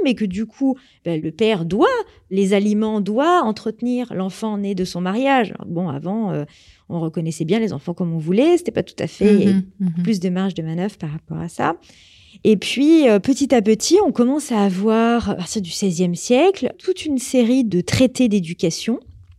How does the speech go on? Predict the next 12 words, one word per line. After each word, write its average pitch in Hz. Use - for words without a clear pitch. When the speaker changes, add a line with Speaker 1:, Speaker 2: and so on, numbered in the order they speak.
Speaker 1:
donc 190
visant 214
à 170
faire 175
de 175
beaux 185
enfants, 190
Speaker 2:
Mhm. -
Speaker 1:
les 175
traités 214
de 190
Calipédie, 202